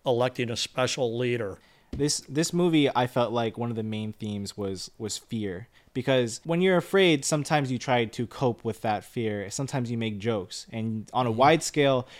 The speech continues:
Speaker 2: when there's a lot of issues pr-, in front of the country that you don't really wanna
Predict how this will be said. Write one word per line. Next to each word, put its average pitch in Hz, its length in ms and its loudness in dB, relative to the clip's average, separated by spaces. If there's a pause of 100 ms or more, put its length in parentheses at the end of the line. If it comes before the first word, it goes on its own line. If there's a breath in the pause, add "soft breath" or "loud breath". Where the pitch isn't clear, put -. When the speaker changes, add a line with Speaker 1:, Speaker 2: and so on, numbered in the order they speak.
(120 loud breath)
Speaker 2:
when 123 100 -4
there's 123 140 0
a - 20 0
lot 131 160 6
of 123 80 2
issues 120 640 0 (140)
pr-, 127 160 0 (100)
in 131 140 -6
front 135 180 2
of 117 60 2
the 110 80 2
country 120 340 -2
that 107 220 -4
you 143 200 -4
don't 190 160 2
really 175 200 6
wanna 151 260 4